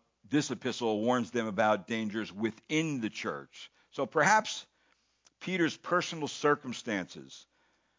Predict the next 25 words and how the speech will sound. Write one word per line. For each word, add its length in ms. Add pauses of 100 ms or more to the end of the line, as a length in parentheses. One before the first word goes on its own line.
(300)
also 600 (220)
prompted 540 (580)
his 200
writing. 640 (320)
He 160
knows 380
that 160
his 160
death 340
is 160
near. 400
That's 300
a 40
motivation 720
to 100
write 280
something 400
to 100
the 100
people 380
that 160
he's 160
gonna 160
leave 240
behind. 540